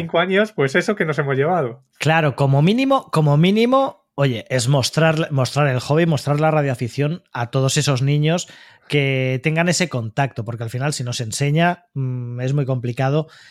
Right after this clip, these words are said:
Speaker 2: que se normalice, entre comillas, y que lo vean como
Speaker 1: Sí, sí,
Speaker 2: algo,
Speaker 1: sí.
Speaker 2: la próxima vez que lo vean, que lo vean como algo normal. Pero sí que, eh, por ejemplo, con Eco Alfa cinco Uniform Salva Moreno, eh, comentábamos, y también con, con Lois Toirán,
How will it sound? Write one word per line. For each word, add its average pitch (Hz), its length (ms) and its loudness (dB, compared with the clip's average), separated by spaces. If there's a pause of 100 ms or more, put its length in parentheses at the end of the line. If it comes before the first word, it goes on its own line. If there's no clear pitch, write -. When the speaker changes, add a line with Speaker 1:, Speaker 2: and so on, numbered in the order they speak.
(160)
Speaker 2:
que 127 480 -2
se 151 140 0
normalice, 139 680 0
entre 110 220 -10
comillas, 117 280 -6
y 123 60 -6
que 120 60 -6
lo 120 80 -6
vean 143 180 -2
como 156 160 0
Speaker 1:
Sí, 147 40 2
sí, 147 120 2
Speaker 2:
algo, 165 160 0
Speaker 1:
sí. 151 100 -8
Speaker 2:
la 139 140 -2
próxima 147 220 2
vez 156 100 -2
que 160 80 0
lo 160 100 4
vean, 175 300 2 (300)
que 147 100 0
lo 131 80 0
vean 143 180 2
como 160 260 2
algo 117 680 -4
normal. 131 400 0 (240)
Pero 156 160 0
sí 165 180 -2
que, 233 320 0 (100)
eh, 165 100 -4
por 151 140 0
ejemplo, 170 300 0
con 135 180 -2
Eco 139 260 -2
Alfa 135 220 -2
cinco 190 560 -2
Uniform 190 440 0
Salva 160 340 0
Moreno, 160 400 -2 (340)
eh, 147 240 0
comentábamos, 156 800 0
y 135 140 -2
también 143 320 -4
con, 135 380 -4
con 120 220 -4
Lois 147 400 -2
Toirán, 151 480 0